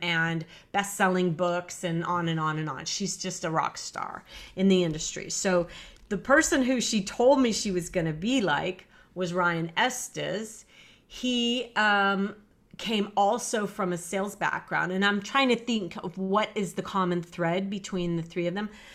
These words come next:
He said, "I am going to become a seven-figure speaker."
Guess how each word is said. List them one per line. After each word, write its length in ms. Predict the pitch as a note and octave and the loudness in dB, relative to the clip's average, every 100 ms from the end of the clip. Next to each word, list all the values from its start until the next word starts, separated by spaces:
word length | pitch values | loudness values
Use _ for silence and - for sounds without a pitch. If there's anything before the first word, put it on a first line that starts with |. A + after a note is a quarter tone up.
| - _ _ | -20 _ _
He 340 | G#3+ - C4+ C#4+ | -14 -2 2 2
said, 580 | D4 G3+ E3 D#3 D#3+ F3+ _ _ _ _ _ _ _ _ _ - _ - | 0 2 4 4 0 -6 _ _ _ _ _ _ _ _ _ -20 _ -2
"I 140 | F#3 | 0
am 260 | F3+ F#3 F#3 | 2 0 0
going 280 | F#3+ F3+ F#3 | 0 0 0
to 200 | - G3 | 0 0
become 480 | F3 F3+ F3 E3 F3 F3 | 0 0 0 0 -2 -2
a 300 | E3+ E3 E3+ | 2 2 0
seven-figure 600 | - E3 E3+ E3 D#3+ D#3+ | -4 -2 -2 -2 -2 -4
speaker." 420 | - D3 - - | -6 -8 -12 -18